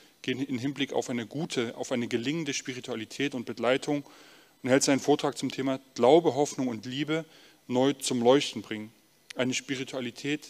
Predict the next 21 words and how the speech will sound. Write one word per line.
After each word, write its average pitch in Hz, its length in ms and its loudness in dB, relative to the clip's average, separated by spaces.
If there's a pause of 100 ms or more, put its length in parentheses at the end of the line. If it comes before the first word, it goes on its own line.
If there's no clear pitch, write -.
zur - 140 -10
Vermeidung 131 640 -2
des 123 180 -8
geistlichen 110 540 -8
Missbrauchs. - 500 -14 (380)
Das - 80 -16
ist - 60 -14
nochmal 117 100 -10
zu - 100 -8
den 107 160 -10
göttlichen 117 400 -8
Tugenden. 117 400 -16 (560)
Es 120 100 -6
ist 131 60 -4
eine 131 240 0
große 147 320 2
Freude, 135 400 0
Pater 127 240 -4
Kollich, 139 380 0
dass 123 160 -2
Sie 135 240 -4